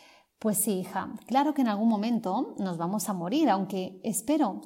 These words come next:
que eso suceda dentro de mucho tiempo". Y la verdad es que no era esa precisamente la respuesta que yo esperaba. Yo quería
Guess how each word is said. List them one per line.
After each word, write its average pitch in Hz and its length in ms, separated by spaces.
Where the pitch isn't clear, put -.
que 202 160
eso 220 240
suceda 196 420
dentro 202 500
de 185 140
mucho 208 680
tiempo". 151 500
Y 254 80
la 254 100
verdad 285 300
es 269 140
que 269 120
no 240 200
era 220 200
esa 190 520
precisamente 185 680
la 175 140
respuesta 180 560
que 175 100
yo 175 140
esperaba. 151 540
Yo 175 160
quería 214 440